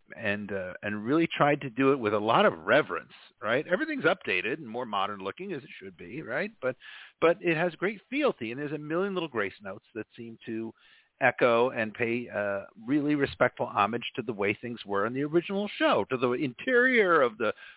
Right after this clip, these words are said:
turbo lift, to the interior of the, the way the shuttlecraft is designed, all these different things, right? But for me, it just, it, I mean, I could go on and on and on, friends, but, but the, the two main things why you got all these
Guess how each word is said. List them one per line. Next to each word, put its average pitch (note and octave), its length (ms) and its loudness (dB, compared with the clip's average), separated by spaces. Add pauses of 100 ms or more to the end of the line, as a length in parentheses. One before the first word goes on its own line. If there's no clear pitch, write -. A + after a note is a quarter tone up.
(120)
turbo E3 380 2
lift, F#2+ 360 -6
to D#3+ 100 -2
the G3 140 -6
interior G#3+ 680 -4
of F#3 180 -4
the, G3+ 160 -6 (120)
the G3+ 100 -4
way G3+ 200 -2
the G3 120 -2 (140)
shuttlecraft G3+ 600 -4
is A2 180 -10
designed, F#2 500 -4
all B3 240 6
these F3+ 240 -2
different D3 340 0
things, E2+ 280 -10 (100)
right? F3 240 4 (840)
But F3 120 4 (180)
for F#3+ 100 4
me, A#3 200 -2 (180)
it E3+ 160 2
just, - 240 -12
it, C3+ 180 -6 (560)
I F3+ 60 -8
mean, F#3 180 -4
I F#3 80 0
could F3 160 -8
go C#3+ 200 -4
on A3+ 280 -6
and A3+ 100 -4
on A#3 220 -4
and A#3+ 140 -4
on, D4 500 -2
friends, A3+ 460 2
but, G3 100 2 (340)
but - 120 4 (240)
the, D#3 160 2 (180)
the C#3 80 2 (100)
two C4 200 2
main G#3+ 400 4
things F#2 320 -2 (340)
why B2+ 80 4
you D3 140 4
got C3+ 120 8
all C3+ 140 4
these C3 140 -4